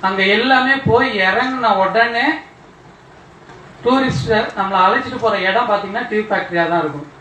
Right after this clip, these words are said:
வேற எங்கேயும் ம-, அப்புறம் தான் மத்த பாக்குற இடத்துல எல்லாம் முடிவு பண்றது எல்லாமே அப்புறம் தான் முடிவு பண்ணுவாங்க. நீங்க கைடு வச்சிருந்தா சரி, ஹோட்டல்ல பண்ணியிருந்தாலும் சரி, நண்பர்கள் மூலமா போனாலும் சரி,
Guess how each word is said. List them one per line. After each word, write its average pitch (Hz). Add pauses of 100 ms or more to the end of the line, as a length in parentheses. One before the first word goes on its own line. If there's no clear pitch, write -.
(920)
வேற 180
எங்கேயும் 208
ம-, 185 (160)
அப்புறம் 180
தான் 262 (260)
மத்த 214 (240)
பாக்குற 202
இடத்துல 190
எல்லாம் 190 (440)
முடிவு 214
பண்றது 185
எல்லாமே 180
அப்புறம் 226
தான் 226
முடிவு 196
பண்ணுவாங்க. 156 (500)
நீங்க 175
கைடு 208
வச்சிருந்தா 196
சரி, 196
ஹோட்டல்ல 196 (200)
பண்ணியிருந்தாலும் 185
சரி, 233 (360)
நண்பர்கள் 214
மூலமா 190
போனாலும் 180
சரி, 208